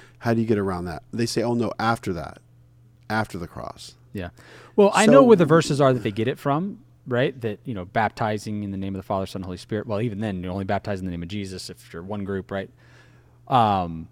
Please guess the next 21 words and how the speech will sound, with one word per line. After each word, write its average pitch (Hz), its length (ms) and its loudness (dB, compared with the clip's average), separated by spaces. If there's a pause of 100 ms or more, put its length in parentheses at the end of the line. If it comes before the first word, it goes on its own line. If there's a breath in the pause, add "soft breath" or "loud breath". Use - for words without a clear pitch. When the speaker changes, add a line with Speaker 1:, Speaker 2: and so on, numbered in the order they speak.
(1400)
Speaker 2:
grace 156 400 4
is 131 120 0
what 131 140 0
gets 127 220 0
us - 160 -4
in. 120 320 2 (340)
Grace 117 340 0
is 123 140 -4
what 113 140 -4
keeps - 300 -6
us - 160 -12
in. - 180 -12 (300)
Speaker 1:
That's 127 120 0
Speaker 2:
Nothing 156 340 4
Speaker 1:
right. 143 40 4
Speaker 2:
but 139 160 4
the 135 60 2
grace. 107 320 -4
Speaker 1:
That's 110 220 0
true. 76 240 -6
Speaker 2:
Okay. 87 60 -8